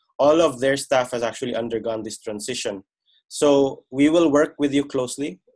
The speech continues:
uh, in your country, in your facility, um, so that we will be able to fully understand whether what we have developed already fits your needs or customize according to what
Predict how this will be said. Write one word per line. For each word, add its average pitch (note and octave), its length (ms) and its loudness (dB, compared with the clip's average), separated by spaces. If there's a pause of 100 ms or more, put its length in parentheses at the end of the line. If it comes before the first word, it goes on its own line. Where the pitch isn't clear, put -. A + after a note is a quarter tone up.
(100)
uh, A2+ 220 -4
in B2+ 160 -4
your C3+ 180 2
country, B2 420 -6
in A2+ 140 -8
your A#2 160 -2
facility, A#2+ 640 -10 (480)
um, A2+ 320 -2
so B2+ 160 -6
that B2 240 0 (400)
we C#3 360 2
will C3+ 160 -2
be B2+ 100 -4
able C3 220 -2
to B2 120 -12
fully D3+ 260 0
understand C3 600 0
whether A#2 540 -2 (300)
what C#3 280 -2
we C#3+ 120 2
have C3 420 0
developed B2 400 2 (160)
already B2+ 300 -2
fits - 560 -10 (480)
your B2+ 260 2
needs G#2+ 500 -10 (440)
or A2+ 440 -2 (320)
customize A#2+ 560 -2
according A2 520 -10
to G#2 360 -12
what A2 220 -8